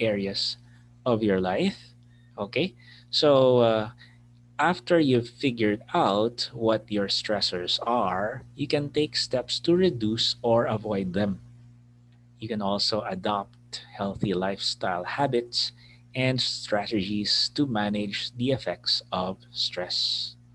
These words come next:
Of course, if you feel you're experiencing an unusual degree of distress or dysfunction, consider speaking to a professional in mental health.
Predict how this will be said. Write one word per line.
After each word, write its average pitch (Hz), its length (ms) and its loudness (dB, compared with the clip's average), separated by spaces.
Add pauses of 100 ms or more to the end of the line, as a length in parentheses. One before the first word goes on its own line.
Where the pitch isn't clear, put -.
(1080)
Of 156 140 2
course, 190 440 6
if 147 160 2
you 143 180 4
feel 110 600 0
you're 107 180 2
experiencing 98 540 -2
an 92 100 -4
unusual 110 680 2
degree 104 340 -2
of 95 140 -2
distress - 760 -2
or 117 400 2
dysfunction, 120 840 -2
consider 110 480 -2
speaking 101 560 -4
to 107 120 -6
a 101 220 -2
professional 101 840 -2
in 98 380 -2
mental 90 480 -6
health. - 460 -14